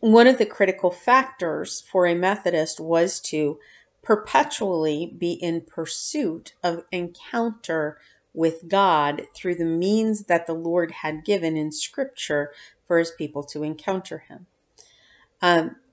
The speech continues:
and so we were talking about this this morning, and I think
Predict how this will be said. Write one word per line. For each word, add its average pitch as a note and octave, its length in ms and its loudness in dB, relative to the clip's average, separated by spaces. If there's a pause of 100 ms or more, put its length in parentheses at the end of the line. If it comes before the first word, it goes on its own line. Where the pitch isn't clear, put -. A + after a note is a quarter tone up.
and A3+ 140 0
so C4+ 200 8
we B3+ 160 -2
were C4+ 140 6
talking G4+ 400 0
about F#3+ 200 4
this F3+ 180 -4
this - 280 -6
morning, A#3+ 420 2
and G#3 140 2
I A3 80 4
think G#4+ 460 -4